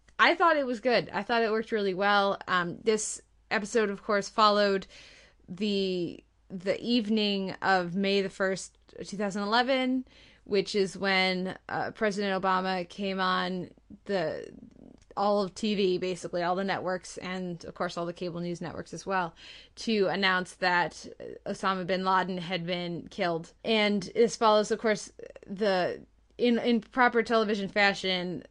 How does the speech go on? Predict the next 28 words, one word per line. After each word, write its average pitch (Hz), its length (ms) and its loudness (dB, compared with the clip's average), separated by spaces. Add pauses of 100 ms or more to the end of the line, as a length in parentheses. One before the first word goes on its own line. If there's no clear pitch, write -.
(160)
uh, 190 260 2
half 202 240 4
the, 190 480 0
the 196 140 -2
people 190 320 -4
who 202 120 0
work 190 280 0
at 175 320 -4
the 196 160 -6
newsroom 190 840 0
are 180 420 2
all 180 480 0 (140)
drunk 180 500 -2
and 185 220 -2
or 185 140 0
wasted 180 480 -4
at 175 160 -4
a 180 40 -4
party 175 540 0 (600)
before, 190 640 2 (200)
uh, 185 260 2 (120)
they 190 140 0
find 185 260 2
out 180 160 2
that 185 180 -6
something's 175 380 -8
going 175 260 -6
down. 175 300 -2